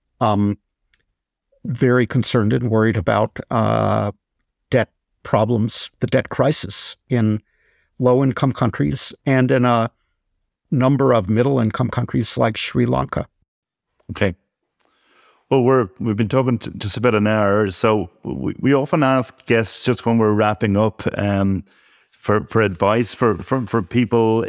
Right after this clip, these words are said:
Speaker 2: who want to learn more about their respective fields. So obviously you're, you're, you've got the expertise in economic history, international finance, the monetary system. For, for people starting off in their careers, or for anybody who wants to learn more about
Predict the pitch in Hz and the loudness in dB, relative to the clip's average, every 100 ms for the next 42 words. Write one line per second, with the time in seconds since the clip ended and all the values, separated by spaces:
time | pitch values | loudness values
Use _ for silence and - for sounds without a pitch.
0 | - 107 117 117 117 113 113 113 113 117 | -4 0 2 2 2 2 2 2 2 2
1 | 113 104 107 113 110 107 104 98 - 113 | 2 2 0 2 0 2 -2 -2 -2 -2
2 | - 98 - 123 107 101 - 110 104 - | -4 -4 0 2 2 -2 0 0 0 0
3 | 120 107 110 107 101 - _ _ _ _ | 0 2 0 0 0 -4 _ _ _ _
4 | - 87 113 107 107 98 - 95 110 110 | -8 0 0 2 0 -2 -6 -8 -2 -2
5 | 98 104 95 - _ _ - 101 113 104 | 0 0 -2 -6 _ _ -8 -2 0 0
6 | 92 135 - 131 127 120 95 110 110 - | 0 -2 0 0 2 2 0 -2 -2 0
7 | 107 98 113 110 110 107 - 107 104 104 | 0 0 0 0 0 -2 -2 -2 0 0
8 | 107 - 110 - 120 123 104 85 127 120 | -4 -2 -4 0 -2 0 -2 -2 0 0
9 | 113 _ _ _ _ _ _ 127 123 127 | -2 _ _ _ _ _ _ -4 0 -2
10 | - 127 123 120 113 127 110 98 - 123 | 2 2 2 2 0 0 -2 -4 -2 0
11 | 135 143 120 117 92 113 143 135 113 104 | 2 0 0 -4 0 0 0 0 -2 0
12 | 107 104 107 - - 120 107 101 95 113 | 0 0 0 -4 -8 -2 0 0 -4 0
13 | 110 107 107 104 104 107 101 92 101 | 2 2 2 0 2 2 2 2 -2